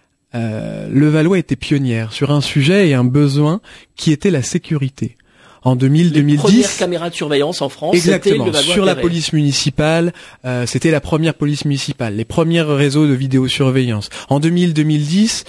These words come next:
Speaker 1: on a bien accompagné le virage de la tertiarisation de l'économie. Aujourd'hui, pour une ville à proximité de Paris,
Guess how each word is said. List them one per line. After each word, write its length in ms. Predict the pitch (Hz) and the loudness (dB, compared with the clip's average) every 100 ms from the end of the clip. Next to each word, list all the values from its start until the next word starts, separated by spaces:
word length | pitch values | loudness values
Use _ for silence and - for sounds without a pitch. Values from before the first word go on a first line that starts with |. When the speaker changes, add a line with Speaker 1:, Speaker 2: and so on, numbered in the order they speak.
| - - | -18 -10
Speaker 1:
on 220 | 131 131 147 | 0 2 2
a 240 | 170 190 - _ _ _ _ _ _ - | 0 -4 -10 _ _ _ _ _ _ -2
bien 260 | 139 196 190 | 2 2 2
accompagné 800 | - 170 147 156 165 165 190 - | 0 -2 0 0 2 2 2 2
le 140 | 160 | 2
virage 480 | 156 156 147 160 165 | 2 0 0 0 0
de 80 | 147 | 0
la 100 | 135 | 0
tertiarisation 720 | 160 - - 139 135 131 156 | -2 -4 -4 0 0 2 2
de 60 | 143 | 0
l'économie. 460 | 131 131 123 123 | 2 0 2 2
Aujourd'hui, 500 | 160 170 175 170 196 | 4 2 2 2 2
pour 220 | - 143 | 2 0
une 120 | 147 147 | 2 4
ville 320 | 196 185 127 - - - _ - | 4 4 0 -6 -16 -18 _ -4
à 120 | 196 | -2
proximité 640 | - 185 - 185 165 170 | -2 -4 -4 -4 -2 -4
de 60 | - | -2
Paris, 360 | 160 147 143 | -2 0 -2